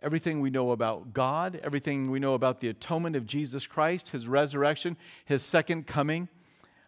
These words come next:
um, how the church is to fun-, is, is to function, is all found in the Bible. And it's because of this revelation from God to man that we should study the Scriptures with all diligence. I mean,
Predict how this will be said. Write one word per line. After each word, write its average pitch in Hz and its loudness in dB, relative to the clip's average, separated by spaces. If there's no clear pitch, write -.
um, 139 8
how 147 6
the 165 2
church 170 -2
is 147 -6
to 147 -4
fun-, 151 -4
is, 131 -8
is 143 -10
to 156 -2
function, 151 0
is 156 -2
all 180 8
found 143 4
in 139 0
the 147 -2
Bible. 151 -2
And 175 2
it's 156 2
because 202 6
of 165 4
this 233 8
revelation 185 6
from 156 -2
God 165 8
to 165 -6
man 160 2
that 175 10
we 190 6
should 202 2
study 170 6
the 175 0
Scriptures 139 -4
with 170 0
all 156 -2
diligence. 170 -2
I - -6
mean, 165 -8